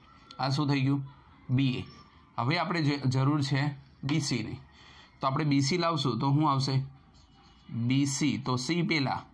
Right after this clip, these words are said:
તો સીનું મૂલ્ય હતું જે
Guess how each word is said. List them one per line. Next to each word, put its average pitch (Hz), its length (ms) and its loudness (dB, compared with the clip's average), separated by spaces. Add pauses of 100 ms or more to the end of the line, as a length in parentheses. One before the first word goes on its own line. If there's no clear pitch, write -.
(880)
તો 131 80 -2
સીનું 147 320 2
મૂલ્ય 143 340 2
હતું 135 240 2 (680)
જે 147 360 0